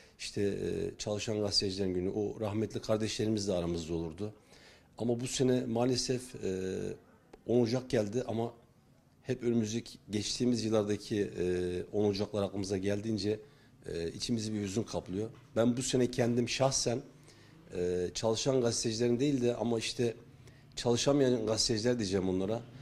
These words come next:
rahmetli kardeşlerimizin mezarlarını ziyaret edeceğim. Böyle bir programla, e, on Ocağı geçirmek istiyorum. Onun dışında, e, görevimizi icra etmeye devam ediyoruz. E, devam da edeceğiz. Şartlar, koşullar ne olursa olsun biz buradayız.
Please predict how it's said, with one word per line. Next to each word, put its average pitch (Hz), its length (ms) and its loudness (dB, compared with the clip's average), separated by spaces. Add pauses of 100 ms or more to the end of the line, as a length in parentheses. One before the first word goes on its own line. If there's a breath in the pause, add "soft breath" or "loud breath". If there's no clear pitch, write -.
(180 loud breath)
rahmetli 113 400 2
kardeşlerimizin 110 840 0
mezarlarını 107 520 4
ziyaret 90 340 0
edeceğim. 85 340 -4 (680 loud breath)
Böyle 180 200 4
bir 139 180 2
programla, 127 640 6
e, 95 40 0
on 107 240 2
Ocağı 101 280 2
geçirmek 90 420 -2
istiyorum. 104 420 -4 (260)
Onun 147 240 6
dışında, 139 460 2 (600 soft breath)
e, 92 300 0 (120)
görevimizi 127 540 6
icra 117 340 2 (480)
etmeye 107 380 0
devam 113 280 4
ediyoruz. 92 580 -4 (580 soft breath)
E, 98 240 -10
devam 123 280 6
da 123 60 6
edeceğiz. 101 540 0
Şartlar, 117 500 -4
koşullar 107 480 0
ne 131 40 2
olursa 107 340 0
olsun 120 320 -8 (380 soft breath)
biz 101 180 -6
buradayız. 90 580 -2